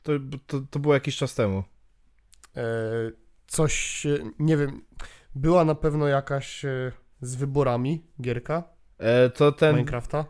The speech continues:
Speaker 1: interaktywna na Netflixie chyba, czy gdzieś, nie wiem.
Speaker 2: Mm, nie, była jeszcze gierka wcześniej z tego.
Speaker 1: A
Speaker 2: Chyba.
Speaker 1: to nie wiem,
Speaker 2: Chyba,
Speaker 1: nie wiem.
Speaker 2: kurwa, nie wiem.
Speaker 1: Story
Speaker 2: Nie
Speaker 1: Mode?
Speaker 2: wiem, bo
Speaker 1: Minecraft Story Mode.
Speaker 2: S-, tak, Story Mode.
Speaker 1: No.
Speaker 2: No.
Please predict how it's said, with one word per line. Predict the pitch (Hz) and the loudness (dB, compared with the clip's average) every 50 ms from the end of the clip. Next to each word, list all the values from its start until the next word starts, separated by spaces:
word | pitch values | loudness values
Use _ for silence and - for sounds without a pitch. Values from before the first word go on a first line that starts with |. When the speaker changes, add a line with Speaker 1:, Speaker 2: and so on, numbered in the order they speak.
| - _ | -8 _
Speaker 1:
interaktywna | 147 143 - 160 147 143 135 - - 135 120 117 117 110 | -4 0 2 4 4 2 2 0 0 0 2 2 2 2
na | 113 113 | 2 0
Netflixie | 113 110 104 - - - 117 - - - 101 | 0 -2 -4 -8 -8 -10 -8 -8 -6 -8 -6
chyba, | 92 107 95 87 87 87 85 | -6 -6 -6 -4 -6 -6 -8
czy | - - 87 | -8 -12 -12
gdzieś, | 92 95 92 87 90 - - | -12 -10 -10 -10 -10 -10 -12
nie | 95 90 | -10 -8
wiem. | 87 127 127 | -6 -4 -4
Speaker 2:
Mm, | 131 135 131 135 135 135 135 135 139 139 | -2 -2 -2 -2 0 0 0 0 0 0
nie, | 139 135 120 107 | 0 0 -2 -2
była | 107 120 123 127 | -4 -4 -2 -2
jeszcze | 127 123 - - 131 | -2 -4 -6 -8 -8
gierka | 127 120 127 117 113 - 113 | -6 -4 -6 -6 -6 -8 -10
wcześniej | 101 - - 113 - - 113 110 | -12 -10 -14 -14 -10 -10 -10 -10
z | - - | -10 -12
tego. | - 107 123 107 104 - - _ | -12 -12 -10 -12 -12 -12 -16 _
Speaker 1:
A | - | -10
Speaker 2:
Chyba. | - 196 110 | -10 -4 0
Speaker 1:
to | 120 120 | 0 2
nie | 120 117 101 90 | 2 2 0 -2
wiem, | 90 92 | -4 -6
Speaker 2:
Chyba, | 175 156 92 90 | -6 -6 -6 -6
Speaker 1:
nie | 92 | -8
wiem. | 92 92 92 | -10 -12 -14
Speaker 2:
kurwa, | - - 151 131 107 101 104 120 | -12 -10 -10 -10 -8 -8 -6 -4
nie | 147 156 123 | -2 -2 -2
wiem. | 113 110 107 104 - - - - - - - - - - - - - - - - - _ _ | -2 -6 -6 -8 -12 -16 -18 -14 -14 -14 -14 -14 -16 -18 -20 -20 -20 -20 -20 -20 -20 _ _
Speaker 1:
Story | - - 165 175 190 | 0 4 6 6 8
Speaker 2:
Nie | 202 | 8
Speaker 1:
Mode? | 185 175 160 | 8 8 6
Speaker 2:
wiem, | 156 156 | 4 4
bo | 151 156 151 151 156 - - - - | 4 2 2 2 -2 -6 -10 -12 -6
Speaker 1:
Minecraft | 151 175 185 202 196 160 | -4 -2 0 0 0 2
Story | - 185 151 123 | 4 4 4 6
Mode. | 113 107 101 - - - _ - - | 4 2 0 -2 -4 -12 _ -16 -14
Speaker 2:
S-, | - - | -12 -4
tak, | - 214 208 180 - - | -2 0 2 2 0 0
Story | - - 220 208 170 147 | -2 0 2 2 2 2
Mode. | 123 117 113 - - - | 0 -2 -6 -8 -10 -6
Speaker 1:
No. | 139 131 131 135 127 - - | -2 0 0 0 -2 -4 -8
Speaker 2:
No. | 160 135 113 104 | -8 -6 -6 -6